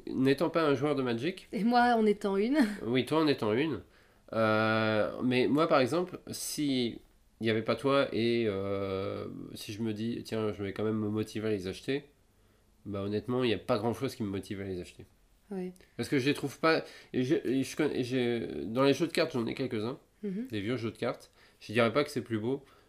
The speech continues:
Speaker 1: mais au moins ils étaient moins chers.
Speaker 2: De quoi tu
Speaker 1: Parce
Speaker 2: parles ?
Speaker 1: que les cartes Magic, je
Speaker 2: Ah, les
Speaker 1: trouve
Speaker 2: jeux de
Speaker 1: qu'ils sont
Speaker 2: cartes de Toho.
Speaker 1: excessivement chers pour, euh,
Speaker 2: Euh, ils sont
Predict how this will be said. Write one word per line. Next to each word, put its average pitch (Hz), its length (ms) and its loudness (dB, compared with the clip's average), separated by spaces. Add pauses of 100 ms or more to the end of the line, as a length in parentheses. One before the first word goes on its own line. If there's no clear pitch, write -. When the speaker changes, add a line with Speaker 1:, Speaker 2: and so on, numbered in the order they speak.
(120)
Speaker 1:
mais 98 240 -2
au 104 60 0
moins 123 140 0
ils 110 120 0
étaient 104 160 -6
moins 92 160 -6
chers. - 160 -16 (840)
Speaker 2:
De 214 60 -2
quoi 208 100 0
tu 202 100 -4
Speaker 1:
Parce 196 180 -4
Speaker 2:
parles ? 185 60 -8
Speaker 1:
que - 40 0
les 208 120 0
cartes 110 200 -4
Magic, 107 360 -4
je - 60 8
Speaker 2:
Ah, 349 100 12
les 294 100 10
Speaker 1:
trouve 254 60 4
Speaker 2:
jeux 285 100 6
de - 40 -2
Speaker 1:
qu'ils - 20 -2
sont 311 80 6
Speaker 2:
cartes 254 120 4
de 240 140 6
Toho. 262 200 4
Speaker 1:
excessivement 135 460 0
chers 131 380 0 (960)
pour, 143 580 4
euh, 127 300 8
Speaker 2:
Euh, 226 80 6
ils 226 60 2
sont 233 420 -2